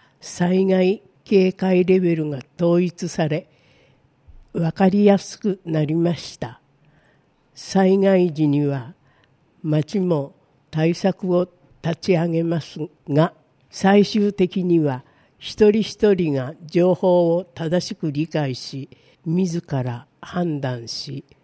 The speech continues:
行動することが何より重要です。日頃から自宅周辺の危険箇所の確認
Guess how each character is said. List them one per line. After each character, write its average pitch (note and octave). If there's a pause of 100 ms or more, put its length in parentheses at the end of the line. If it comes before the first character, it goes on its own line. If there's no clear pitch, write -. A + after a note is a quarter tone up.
(340)
行 F#3+
動 F#3
す -
る F#3
こ F3+
と F3+
が C#3 (340)
何 F3
よ F#3+
り F#3 (140)
重 C#3+
要 C3+
で C3+
す。 - (500)
日 -
頃 G#3
か G3+
ら F#3+ (440)
自 D#3+
宅 G#3+
周 G#3
辺 D3+
の D3 (380)
危 F#3
険 G3+
箇 G3
所 E3
の F3
確 D#3+
認 C#3+